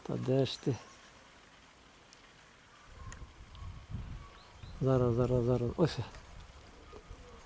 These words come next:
Ця четвірка вже впевнено літає. Сьогодні погодка, е, все добре. Ну, нам завжди щось не хватає, да? Зараз скажу, просто дуже сьогодні тепло. Дуже тепло сьогодні.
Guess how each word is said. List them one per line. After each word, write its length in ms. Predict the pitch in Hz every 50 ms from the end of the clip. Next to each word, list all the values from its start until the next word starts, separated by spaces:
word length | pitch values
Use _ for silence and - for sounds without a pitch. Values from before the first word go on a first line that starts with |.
| - - - - - -
Ця 140 | 294 262
четвірка 380 | 202 - - - 233 196 - 202
вже 140 | 165 147 165
впевнено 440 | 151 - 170 143 117 113 113 117 117
літає. 480 | 123 127 - - 208 202 190 180 147 - - - - - - - - - - - - - - - - - - - - - - - -
Сьогодні 260 | - - 180 160 156
погодка, 460 | 147 - 170 160 160 - - 160 165 - - - - -
е, 180 | 156 156 151 147 143 151 - - -
все 420 | 165 - - - - 202 175 131
добре. 520 | 113 120 127 208 214 180 131 131 123 110 - - - - - - - - - -
Ну, 100 | - 185
нам 220 | 175 175 170 156 131
завжди 340 | 127 165 165 160 175 180
щось 240 | - - 139 117 -
не 80 | 131 113
хватає, 460 | - - 135 - - 220 208 214 214
да? 200 | 107 143 175 165 - - - - - - - - - - - - - - - - - -
Зараз 220 | 143 143 147 139 -
скажу, 320 | - 165 131 127 120 131 - - - - -
просто 280 | - 175 156 - 165
дуже 220 | 151 151 147 151 143
сьогодні 240 | - - 143 147
тепло. 380 | 127 - - 107 - - - 107 98 - - -
Дуже 320 | 139 135 139 120 120 113
тепло 300 | - 120 113 - - 117
сьогодні. 360 | - - 123 113 110 - 110